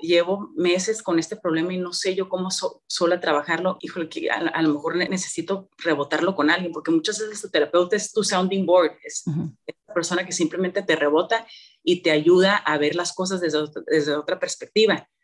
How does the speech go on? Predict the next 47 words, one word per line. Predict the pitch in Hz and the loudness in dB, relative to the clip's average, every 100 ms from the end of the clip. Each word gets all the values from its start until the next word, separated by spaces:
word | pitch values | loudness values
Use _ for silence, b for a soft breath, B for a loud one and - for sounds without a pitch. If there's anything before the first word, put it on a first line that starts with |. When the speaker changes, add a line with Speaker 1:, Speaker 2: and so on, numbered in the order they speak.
| - | -10
Speaker 2:
Ujú. | 160 190 - _ _ _ - | -8 -8 -10 _ _ _ -2
Speaker 1:
No | 180 | 2
es | 180 | 2
porque | - - - | 0 0 0
sea | 170 175 170 185 | 0 2 4 4
ni | 175 165 | 2 2
más | 170 175 190 | 2 0 -2
inteligente | 202 180 156 170 170 175 185 | -4 -2 -2 -2 -4 -4 -4
ni | 160 | -2
más | 156 165 - | -2 -4 -6
hábil | 170 175 | -8 -8
que | - | -10
tú, | 147 220 | -6 -4
pero | 185 175 156 | 0 0 0
muchas | 233 185 | -4 -8
veces | 190 196 190 b b b b | -8 -10 -10 b b b b
a | - | 2
mí | 160 | 4
me | 175 | 4
lo | 180 | 2
contó | 147 147 160 | 0 0 2
muy, | 170 180 180 | 2 2 0
muy | 170 170 165 | 0 0 -2
padre | 170 160 175 | 0 0 2
mi | 165 - | -2 -4
terapeuta | 156 143 165 185 185 | -4 -2 0 -2 2
y | |
me | 156 | 0
encantó | 143 139 135 | 0 -8 -6
esta | 151 185 | -8 -8
perspectiva, | 156 - - 180 170 | -10 -12 -6 0 0
porque | - 151 | -2 0
dice, | 151 147 156 | 0 2 0
"Imagínate | 143 - 208 220 262 294 - | 0 -2 -2 0 0 0 -2
que | 165 | -2
cada | 170 175 208 | 0 2 2
uno | 226 | 0
de | |
nosotros | 226 - 220 226 | 0 -2 -2 -2
tiene | 175 175 | 0 0
una | 196 | 0
montaña | 180 151 190 202 226 285 302 | 0 0 0 0 0 -4 -6
y | - 151 | -8 -2
es | 151 156 | -2 0
la | 175 | 2
vida, | 170 156 | 4 2
¿no? | 143 190 277 | 0 -2 -4